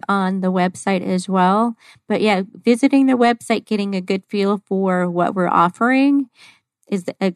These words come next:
a great way to just start and then reach out and say, "This is what I'm interested in." I mean,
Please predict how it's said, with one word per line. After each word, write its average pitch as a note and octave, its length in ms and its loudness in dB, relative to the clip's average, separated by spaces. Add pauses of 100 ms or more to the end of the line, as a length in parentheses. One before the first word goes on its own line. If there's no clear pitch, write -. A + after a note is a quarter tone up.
a G3 100 -2
great F#3 360 0
way F#3 220 0
to E3+ 120 -8
just F3 240 -4
start F#3 500 0 (140)
and F3 220 -2
then E3+ 220 -2
reach F#3 300 -4
out F3+ 260 2
and F3+ 160 -6
say, F3 160 -2
"This F3+ 220 -6
is F#3 120 -2
what F3 160 -2
I'm E3+ 160 -4
interested A3 520 -2
in." A#3 460 0
I F#3 100 -8
mean, F3+ 200 -8